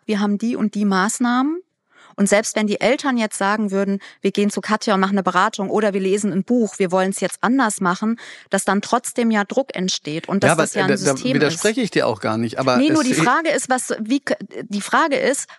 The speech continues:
Speaker 1: ob man nicht an beiden Stellen arbeiten muss
Speaker 2: Ja,
Speaker 1: und
Speaker 2: genau, das
Speaker 1: beide,
Speaker 2: sage ich ja.
Speaker 1: ba-,
Speaker 2: Genau.
Speaker 1: aber ge-, aber wie kriegen El-, wie kriegen Lehrer ein Perspektivwechsel hin? Wer
Speaker 2: Wie
Speaker 1: spricht mit der Lehrerin?
Speaker 2: Naja, aber
Speaker 1: Wer
Speaker 2: was hab ich
Speaker 1: spricht
Speaker 2: denn,
Speaker 1: mit der
Speaker 2: was hab ich
Speaker 1: Schule?
Speaker 2: denn, aber das ist doch genau der Punkt, den ich gerade sage, Katja. Deshalb sage ich, dass es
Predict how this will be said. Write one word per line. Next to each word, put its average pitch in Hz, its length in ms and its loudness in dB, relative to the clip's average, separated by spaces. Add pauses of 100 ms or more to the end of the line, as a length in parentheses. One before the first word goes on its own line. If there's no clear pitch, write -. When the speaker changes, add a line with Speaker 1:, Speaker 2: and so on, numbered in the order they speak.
(100)
Speaker 1:
ob - 180 0
man 240 160 2
nicht 247 220 -2
an 214 140 0
beiden 208 420 0 (120)
Stellen 277 600 0
arbeiten 196 460 0
muss 208 180 -2
Speaker 2:
Ja, 185 80 4
Speaker 1:
und 185 60 2
Speaker 2:
genau, 165 200 2
das - 180 2
Speaker 1:
beide, 165 200 2
Speaker 2:
sage - 100 0
ich - 60 -2
ja. - 420 -10
Speaker 1:
ba-, - 100 2
Speaker 2:
Genau. 175 160 2
Speaker 1:
aber 196 120 0
ge-, 220 240 -6
aber 208 240 -2
wie 311 160 0
kriegen 302 360 -2
El-, 196 320 0
wie 233 140 0
kriegen 311 320 -2
Lehrer 240 300 2
ein 262 140 0
Perspektivwechsel 226 880 -6
hin? 170 260 -4 (500)
Wer 220 160 4
Speaker 2:
Wie 277 60 2
Speaker 1:
spricht - 340 -2
mit 254 160 0
der 233 100 4
Lehrerin? 220 220 2
Speaker 2:
Naja, 185 160 4
aber 170 140 2
Speaker 1:
Wer - 80 2
Speaker 2:
was - 100 -2
hab 180 100 2
ich 277 100 0
Speaker 1:
spricht - 40 -2
Speaker 2:
denn, 185 80 2
Speaker 1:
mit - 120 -2
der 240 40 0
Speaker 2:
was 165 160 2
hab - 80 2
ich 190 80 0
Speaker 1:
Schule? 180 60 0
Speaker 2:
denn, 175 120 2
aber 160 240 2
das 143 220 -4
ist - 160 -6
doch 160 100 -6
genau 156 220 2
der 156 80 0
Punkt, 170 240 -2
den 160 100 2
ich 151 120 -2
gerade 147 240 0
sage, 147 260 2
Katja. 104 300 -4
Deshalb 135 340 0
sage 131 300 2
ich, - 260 -6
dass 135 160 0
es - 260 -8